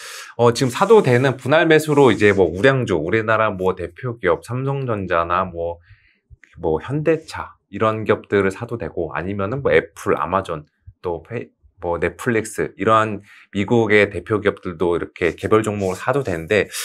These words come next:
지금 뭐 개별 종목 사기에 불안한 시기일 수도 있다라는 분들도 있을 것 같아요. 왜냐면은 하반기까지도 딱 길게 기간만 잘라놓고 봤을 때도 여전히 좀 만만치 않은 시장 환경이라고 제가 말씀드렸던 만큼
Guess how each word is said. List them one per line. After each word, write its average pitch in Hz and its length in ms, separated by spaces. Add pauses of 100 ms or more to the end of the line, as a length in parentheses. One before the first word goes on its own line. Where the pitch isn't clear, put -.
(180)
지금 160 340
뭐 147 140
개별 147 300
종목 180 260
사기에 175 480
불안한 160 580
시기일 175 380
수도 160 220
있다라는 117 680 (260)
분들도 101 380
있을 113 260
것 82 120
같아요. 78 340 (240)
왜냐면은 104 520 (420)
하반기까지도 95 1000
딱 - 140
길게 95 300
기간만 104 400
잘라놓고 123 360
봤을 - 280
때도 87 200
여전히 117 300
좀 - 100
만만치 131 440
않은 120 100
시장 131 320
환경이라고 151 460
제가 87 180
말씀드렸던 95 640
만큼 78 420